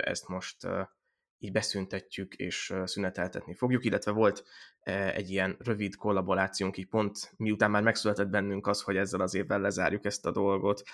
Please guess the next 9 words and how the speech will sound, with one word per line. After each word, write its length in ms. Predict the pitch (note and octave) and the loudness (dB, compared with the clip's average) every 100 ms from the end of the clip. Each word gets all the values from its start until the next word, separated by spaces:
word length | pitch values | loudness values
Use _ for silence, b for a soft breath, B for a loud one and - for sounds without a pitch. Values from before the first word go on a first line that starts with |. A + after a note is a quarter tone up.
| B | B
a 120 | - | -4
Hallatlan 460 | A2 G#2+ F2+ - F2 | 2 4 4 0 -2
Podcasttel, 480 | A#2 - G#2 - F#2+ | -2 0 -4 -2 -2
és 120 | F#2+ | -2
nekik 360 | G2+ - F#2+ G2+ | -4 -6 -10 -8
is 240 | - - | -8 -8
köszönjük, 460 | - - F#2+ G2 F#2+ | -6 -6 -4 -6 -4
hogy 160 | G2 | -4
így 220 | G2 F#2+ | -4 -6